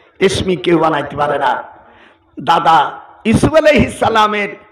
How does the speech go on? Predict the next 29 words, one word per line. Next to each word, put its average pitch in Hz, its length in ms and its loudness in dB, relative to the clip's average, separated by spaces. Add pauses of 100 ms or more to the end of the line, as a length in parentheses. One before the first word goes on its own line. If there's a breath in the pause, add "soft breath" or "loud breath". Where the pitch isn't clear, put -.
(160)
বড় 196 220 2
ছেলের 202 340 -2
নাম 185 260 -2
ফাহিম 208 400 0
আলাইহিস 170 420 -4
সালাম। 143 340 0 (360 loud breath)
ফাহিম 226 300 0
আলাইহিস 269 260 -2
সালামের 214 420 -6
মাত্র 190 340 -4
একটাই 175 420 0
কন্যা, 175 760 0 (220 loud breath)
সেই 185 220 -2 (120)
কন্যা 180 340 0
হলো 175 320 2
রহিমা। 165 600 0 (200)
হাত 175 280 0
উঠান 165 260 0
জোরে 165 260 0
কোন 170 200 0
কে? - 400 -2 (560)
হাত 196 240 2
উঠাও, 190 220 2
এ 277 240 6
মেয়েরা, 254 640 4 (360 loud breath)
তোরাও 247 480 4
রহিমা, 302 540 4
সেও 277 400 4
রহিমা। 220 440 0